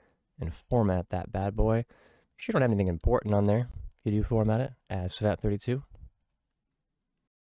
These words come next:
You go ahead and plug that bad boy into the Steam Deck, and once we've plugged that in, you should see mount and open. I'm gonna go ahead and mount that and open it up. And here we can see it. If for some reason you need to find out where it's mounted this,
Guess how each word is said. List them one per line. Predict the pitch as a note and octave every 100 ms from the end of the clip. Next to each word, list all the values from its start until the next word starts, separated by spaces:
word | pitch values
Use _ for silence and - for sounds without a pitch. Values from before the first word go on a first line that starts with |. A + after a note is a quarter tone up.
| _ _
You | A2+
go | F#2+
ahead | F2+
and | F#2
plug | C#3 C3
that | C3 A#2
bad | C3 B2+
boy | B2 A#2+
into | A2+ C3 B2+ - G2+
the |
Steam | - - D3+
Deck, | B2+ D#3
and | A2+
once | A#2 -
we've | F#2+
plugged | - G#2
that | G#2 G2+
in, | B2
you | G#2+
should | F#2 -
see | - - F#2+
mount | F2 E2 G2+ C3 B2 -
and | - A2 G2 -
open. | B2+ - C3
I'm | D3+ _ _ _ _ _ _ _ - F#2+
gonna |
go | F#2
ahead | F#2+ F#2
and | F#2
mount | G#2+ A2 -
that | A2+ A#2
and | A2+
open | A2+ A2 A2
it | A2
up. | A#2+ D3 _ _ _ _ _ _ _ _ _ _ _ _ _ -
And | F2+
here | F2+
we | E2
can | E2 E2+
see | - A#2
it. | - _ _ _ _ _ _ _ _ _ _ _ _ _ _ _ -
If | C#3
for | - D3+
some | D3 B2+
reason | A#2+ G#2+ G#2
you |
need | G#2 G2+
to | -
find | G2 G#2 G#2
out | G2+ G2+
where | G2+ G#2+ C3
it's | B2+
mounted | A2+ G#2+ G#2+
this, | A2 C#3 -